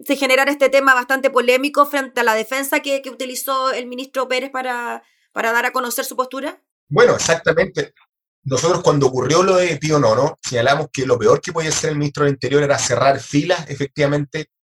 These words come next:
Speaker 2: con Carabineros y que había que hacer cambios sustantivos, primero en el alto mando respecto a su general,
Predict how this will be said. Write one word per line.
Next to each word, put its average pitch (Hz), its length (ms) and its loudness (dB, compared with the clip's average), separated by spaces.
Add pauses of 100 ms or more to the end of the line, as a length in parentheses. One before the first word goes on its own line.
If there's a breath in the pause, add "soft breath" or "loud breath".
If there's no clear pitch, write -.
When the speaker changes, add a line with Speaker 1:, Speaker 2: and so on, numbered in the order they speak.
Speaker 2:
con 127 160 2
Carabineros 135 640 2
y 127 120 -10
que 117 100 2
había 135 320 0
que 131 320 -4
hacer - 280 -4
cambios 127 280 0
sustantivos, 120 600 -4
primero 123 340 2
en 135 40 0
el 123 100 2
alto 123 280 0
mando 98 340 -6
respecto - 400 -8
a - 20 -4
su - 140 -10
general, 113 480 -2